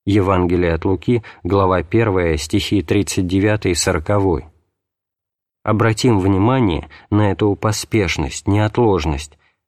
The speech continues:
Она чувствовала, что не может держать новость в себе. Как показывает притча об овцах и козлах, критерием суда при втором пришествии Христа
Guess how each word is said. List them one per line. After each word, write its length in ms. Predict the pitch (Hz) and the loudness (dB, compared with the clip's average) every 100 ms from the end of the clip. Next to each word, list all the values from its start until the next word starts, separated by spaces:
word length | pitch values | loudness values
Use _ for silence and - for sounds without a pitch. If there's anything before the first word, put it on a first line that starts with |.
| - | -4
Она 260 | 104 107 | 0 0
чувствовала, 720 | 104 127 131 - 92 78 76 - - | 0 -2 -2 -2 0 0 -2 -8 -20
что 340 | - - 110 101 | -12 0 2 4
не 160 | 104 | 4
может 400 | 113 127 104 98 | 4 2 2 0
держать 580 | 87 92 87 90 117 - 104 | 0 -2 0 0 0 -2 0
новость 540 | 104 104 92 80 - | 2 2 0 -4 -8
в 60 | - | -4
себе. 440 | 104 98 90 65 - _ _ _ _ _ _ _ _ _ _ _ _ | -2 0 -2 -2 -12 _ _ _ _ _ _ _ _ _ _ _ _
Как 200 | 117 104 | -4 -2
показывает 720 | 120 104 110 95 101 101 - | 0 0 0 0 2 0 -2
притча 580 | - 113 104 - 104 92 | -2 0 0 -2 -2 -2
об 300 | - 101 101 | 0 -2 2
овцах 400 | 107 - - 87 | 0 0 -6 -4
и 80 | 90 | -6
козлах, 580 | - 95 85 127 131 - _ _ _ _ _ | -2 -2 0 0 -2 -8 _ _ _ _ _
критерием 640 | - 104 107 139 127 117 107 | -2 -2 2 2 4 2 2
суда 580 | - 110 98 110 107 95 | 0 -2 0 2 2 0
при 200 | 98 104 | 0 -2
втором 480 | - 107 107 95 | 0 0 2 0
пришествии 720 | 82 95 - 110 98 - 92 85 | -2 -2 -2 -2 -4 -2 -2 0
Христа 640 | - 92 80 - 131 131 | 0 -2 -2 -2 0 0